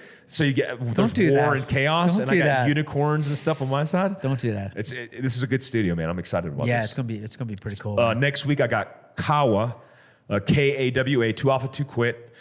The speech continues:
Speaker 1: um, former Fifth Force, uh, Special Forces Group guy. Um, I already got guys lined out. Byron Rogers, uh, him. Hopefully get Andy Stumpf out here.
Speaker 2: Hmm.
Speaker 1: Uh, Evan Hafer, who's down the road.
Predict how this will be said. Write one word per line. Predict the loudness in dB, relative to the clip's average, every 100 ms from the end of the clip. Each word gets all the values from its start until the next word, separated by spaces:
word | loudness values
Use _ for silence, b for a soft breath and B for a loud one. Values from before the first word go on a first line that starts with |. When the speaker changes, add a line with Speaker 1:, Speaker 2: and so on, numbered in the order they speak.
| B B -2
Speaker 1:
um, | 0 0 -4 -10
former | -18 -2 0 2
Fifth | -2 -2 -2 -2
Force, | -2 -4 -4 -2
uh, | -2
Special | 0 -2 -4 -6
Forces | -6 -6 -6
Group | -6 -2
guy. | -2 -2 -6 B B B _
Um, | -2 0 -2
I | -6
already | -2 2 4 4
got | 2 -2
guys | -2 -2 -2
lined | -2 -2
out. | 0 -2 -2
Byron | -2 0 0
Rogers, | 0 0 0 -2 -2 -2 -6 -4
uh, | -2 -2
him. | 0 0 0 -4 -8 B
Hopefully | -6 -2 -2
get | 0
Andy | -2 -2
Stumpf | 0 0 0 -2
out | 0
here. | 0 0 -2 B B
Speaker 2:
Hmm. | 4
Speaker 1:
Uh, | 4 4
Evan | 0 -2
Hafer, | 0 -2 0 0
who's | 0 -2
down | -2
the | -2
road. | 0 0